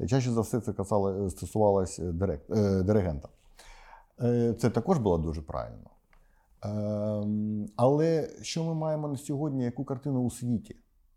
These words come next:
Е, я не беру сьогоднішню ситуацію з пандемією. Це з-, зовсім непредсказуема ситуація, ми не знаємо, чим вона закінчиться для мистецтва.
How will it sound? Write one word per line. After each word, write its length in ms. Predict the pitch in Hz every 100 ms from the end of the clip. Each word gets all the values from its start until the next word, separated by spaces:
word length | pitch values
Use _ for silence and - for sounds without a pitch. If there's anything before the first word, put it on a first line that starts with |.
| _ _ _ _ _ _ _
Е, 200 | 113 110 - _
я 180 | - 170
не 80 | 156
беру 220 | 156 180
сьогоднішню 460 | - 139 143 123 110
ситуацію 720 | 117 - 127 127 123 117 110
з 160 | - - -
пандемією. 540 | 110 110 104 76 73 -
Це 240 | 107 101 92 90 90
з-, 640 | 92 101 92 92 92 90
зовсім 320 | 107 120 110
непредсказуема 640 | 95 101 92 107 123 165 135
ситуація, 680 | 131 123 120 113 - 110 104
ми 140 | 110
не 80 | 101
знаємо, 380 | 98 98 92 87
чим 180 | 101
вона 200 | 92 92
закінчиться 600 | 87 95 185 - 156 - - - _
для 220 | 113 117 127
мистецтва. 720 | 117 - 127 110 - -